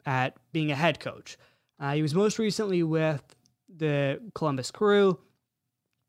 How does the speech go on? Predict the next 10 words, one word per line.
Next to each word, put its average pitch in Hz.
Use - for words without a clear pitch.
He's 175
also 185
been 175
with 160
L 147
A 139
Galaxy 160
in 151
the 143
past, 135